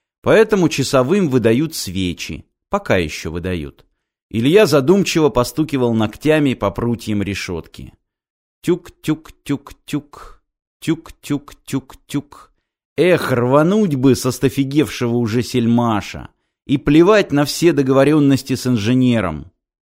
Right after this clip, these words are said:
Вот только куда он пойдет? Вряд ли на другой станции будет веселее. И людей, которых видеть уже не хочется, вряд ли там окажется меньше.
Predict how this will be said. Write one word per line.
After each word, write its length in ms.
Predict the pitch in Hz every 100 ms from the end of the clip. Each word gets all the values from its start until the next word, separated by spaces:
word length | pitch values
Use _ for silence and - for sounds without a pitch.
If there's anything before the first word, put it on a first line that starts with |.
| -
Вот 200 | 147 -
только 320 | 208 185 185
куда 420 | 185 202 214 180
он 160 | 107 98
пойдет? 680 | 113 127 113 117 - - -
Вряд 420 | 92 135 202 208
ли 80 | 143
на 160 | 113 101
другой 340 | 104 127 151
станции 560 | - 135 143 - 113 104
будет 320 | 135 107 98
веселее. 680 | 104 - 131 127 85 - - _ _ -
И 120 | 262
людей, 440 | 247 160 131 165 175
которых 400 | 135 135 131 -
видеть 420 | 123 151 127 123
уже 220 | 120 127
не 100 | 127
хочется, 800 | 123 123 123 117 - 113 104 90 92
вряд 420 | 98 123 131 -
ли 100 | 113
там 240 | 113 110
окажется 540 | 113 117 104 104 - 110
меньше. 680 | 110 110 95 87 - 78